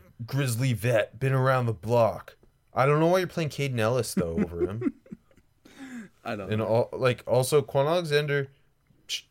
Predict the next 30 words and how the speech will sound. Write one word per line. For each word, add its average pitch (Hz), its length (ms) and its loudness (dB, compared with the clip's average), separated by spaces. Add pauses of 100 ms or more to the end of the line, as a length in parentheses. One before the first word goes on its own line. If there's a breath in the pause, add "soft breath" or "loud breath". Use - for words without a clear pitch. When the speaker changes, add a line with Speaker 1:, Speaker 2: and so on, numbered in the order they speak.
(160)
Speaker 1:
if 120 160 -4
Jeremy 160 300 -2
McNichols 160 500 -4
could - 160 -20
catch, 113 480 0
Quan 113 200 -4
Alexander 101 420 -4
give 85 200 -10
us 78 220 -12 (160)
up 78 140 -14
a 80 60 -10
touchdown, - 380 -16
but - 100 -20
he - 60 -20
can't, - 300 -16
so. - 140 -20 (720 loud breath)
Speaker 2:
Uh, 135 360 -2
okay, 131 160 -4
I'm 107 120 -2
gonna 175 120 0
give 208 120 0
you 185 60 -4
two 175 220 -6
Browns. 120 760 -4 (260)
Uh, 107 380 -4
one 139 260 0
is 214 180 -2
obviously 113 300 -6
a - 20 -16
starter, 95 400 -6